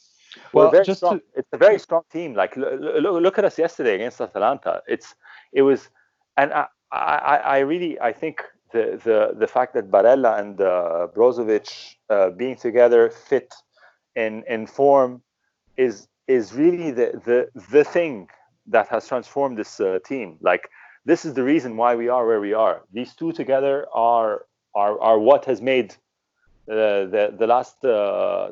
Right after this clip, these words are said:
Speaker 2: the last, uh, six or seven games so, so fantastic for Inter. It's because they are the, the entire,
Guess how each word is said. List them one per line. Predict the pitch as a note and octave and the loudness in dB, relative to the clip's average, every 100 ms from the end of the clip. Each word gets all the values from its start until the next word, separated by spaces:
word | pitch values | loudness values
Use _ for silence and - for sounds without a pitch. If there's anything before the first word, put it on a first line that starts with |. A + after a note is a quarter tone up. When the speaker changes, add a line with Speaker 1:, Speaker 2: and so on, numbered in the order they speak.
| - | -8
Speaker 2:
the | G#2 | 0
last, | A2+ A2+ _ | 0 -2 _
uh, | A2 F#2+ F2+ F2 F2+ F#2 - - - - _ _ _ | -2 -2 -4 -6 -8 -10 -12 -16 -18 -20 _ _ _
six | - C3+ - | -2 -2 -2
or | |
seven | - B2+ A#2+ G#2+ | -2 -2 0 0
games | B2 A#2 G2+ | 0 0 -8
so, | - B2 A#2+ A2+ G#2+ _ _ _ _ _ _ | 0 4 4 2 -4 _ _ _ _ _ _
so | - C#3 | -2 0
fantastic | B2 C#3+ C#3+ B2 | 2 2 0 -2
for | - | -6
Inter. | B2+ C#3 F2+ | -6 -4 -8
It's | F2+ | -6
because | - - A2 F#2 - _ | -8 0 0 0 -20 _
they | B2 C3+ C#3+ | 0 4 6
are | C3+ B2+ B2 A#2+ - _ | 6 6 4 0 -10 _
the, | F#2+ G#2+ G#2+ G#2 G2 E2+ _ _ - | -4 0 4 4 2 -2 _ _ -14
the | A2 | -10
entire, | B2+ - C#3 D3 C#3+ C3 | -10 -2 4 4 6 2